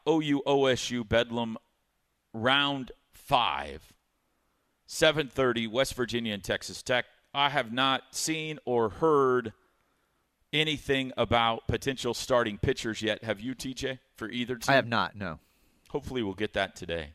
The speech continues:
Speaker 1: I did think about this yesterday, too.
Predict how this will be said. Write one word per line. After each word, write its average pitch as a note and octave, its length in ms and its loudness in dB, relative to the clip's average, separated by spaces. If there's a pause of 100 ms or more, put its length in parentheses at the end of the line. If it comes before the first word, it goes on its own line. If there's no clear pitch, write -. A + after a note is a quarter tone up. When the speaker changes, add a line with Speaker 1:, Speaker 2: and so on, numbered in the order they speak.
(1300)
Speaker 1:
I D#3+ 60 4
did G3+ 240 0
think F3 200 0
about D3 220 -2
this D#3 220 -2
yesterday, A2+ 440 -4
too. B2 440 -4